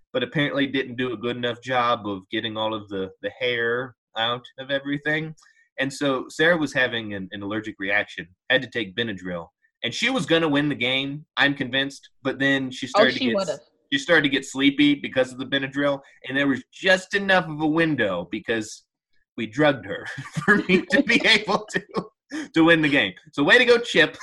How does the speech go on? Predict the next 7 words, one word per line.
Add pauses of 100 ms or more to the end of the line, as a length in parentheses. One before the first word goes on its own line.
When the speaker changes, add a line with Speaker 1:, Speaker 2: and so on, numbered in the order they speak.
(140)
Speaker 1:
<laughs>
coming
in
clutch. (400)
<laughs>
Speaker 2:
<laughs> (1700)
Speaker 1:
But